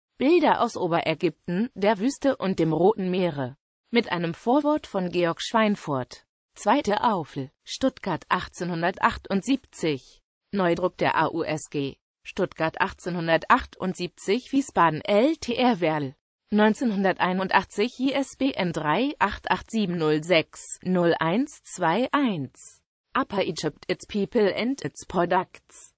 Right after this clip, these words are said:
A descriptive account of the manners, customs, superstitions and occupations of the people of the Nile Valley, the desert and the Red Sea coast.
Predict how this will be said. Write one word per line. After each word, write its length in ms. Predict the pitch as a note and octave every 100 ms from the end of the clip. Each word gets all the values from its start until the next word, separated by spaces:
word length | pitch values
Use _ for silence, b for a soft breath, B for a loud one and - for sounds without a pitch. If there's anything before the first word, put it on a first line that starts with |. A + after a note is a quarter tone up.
| _ _ _
A 180 | G#3+ F#3
descriptive 720 | F3+ - - B3+ - C#4 A#3+
account 580 | F3+ - G3 F3 A3+ -
of 140 | F3 G3
the 80 | G3
manners, 400 | G#3+ C#4 C4+ -
customs, 580 | - B3+ - - F3+ D#3+ - -
superstitions 1300 | G3+ D#4 - B3+ - - C#4 - - F#3+ E3+ F#3 -
and 240 | G#3 G#3+ -
occupations 960 | F3+ - F#3+ D#3 - E3 - F3 -
of 160 | G3+ - G3
the 100 | G3+
people 460 | G#3 G3 A#3+ G3+
of 140 | A3 G3+ G3
the 100 | G3+
Nile 320 | F#3+ A3 G#3
Valley, 380 | D#3+ D#3+ A3 C4
the 180 | G3+ A#3+
desert 480 | C4+ B3 F#3 B3+ - -
and 160 | E3+ E3+
the 180 | A#3 A3
Red 240 | C4 D#4
Sea 220 | - F#3+
coast. 560 | F3+ D4 A3 - -